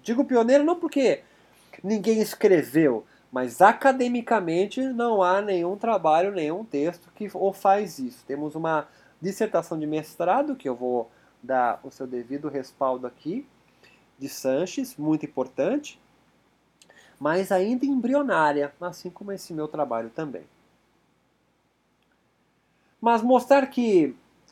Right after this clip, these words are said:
é, ao contrário de país de língua inglesa, e isso é um achado importante,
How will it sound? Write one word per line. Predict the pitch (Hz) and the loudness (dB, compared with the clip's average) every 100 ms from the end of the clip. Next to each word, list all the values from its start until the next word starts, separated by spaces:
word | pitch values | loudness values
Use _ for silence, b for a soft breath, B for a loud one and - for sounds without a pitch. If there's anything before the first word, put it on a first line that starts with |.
| _ | _
é, | 147 139 - _ _ _ _ | -10 -10 -12 _ _ _ _
ao | 185 | 4
contrário | 185 233 240 226 - 262 311 294 262 | 4 2 2 2 6 8 8 6 2
de | 185 | -6
país | 202 233 202 180 185 151 135 | 0 6 8 8 6 0 -4
de | 156 | -4
língua | 170 214 180 165 | -2 -4 -2 -4
inglesa, | 151 160 220 240 160 123 | 2 8 8 8 4 -2
e | 123 170 | -2 -2
isso | 170 | -2
é | 160 | 0
um | 143 | 0
achado | 127 - 135 131 | -2 -2 -2 -2
importante, | 123 117 - 190 233 226 - | -6 -10 -2 0 0 -4 -18